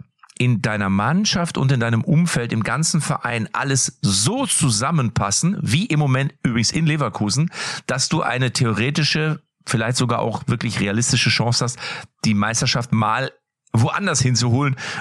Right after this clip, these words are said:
und nicht nach München. Und das ist für mich, im Moment ist es einfach Bayer Leverkusen und deswegen hoffe ich, hoffe ich, hoffen wir, glaube ich, alle, dass es endlich mal klappt in diesem Jahr, dass jemand anders deutscher Meister wird und nicht die Bayern.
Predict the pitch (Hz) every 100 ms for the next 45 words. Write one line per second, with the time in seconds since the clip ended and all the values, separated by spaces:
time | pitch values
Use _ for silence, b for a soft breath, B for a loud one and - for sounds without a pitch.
0 | B 135 135 135 151 123 190 165 120 110
1 | - 127 - 151 151 165 131 147 - 131
2 | 123 127 131 139 135 120 120 120 113 113
3 | 107 127 131 135 127 120 107 120 123 B
4 | B B - 185 - - 156 160 127 -
5 | 180 - - 180 156 - 156 156 147 139
6 | 135 - 175 160 180 B B B B B
7 | 135 131 135 151 175 170 156 156 123 151
8 | 170 - 180 170 165 175 175 156 208 196
9 | 185 220 214 226 214 233 302 320 370 359
10 | 415 403 - 466 240 233 220 185 101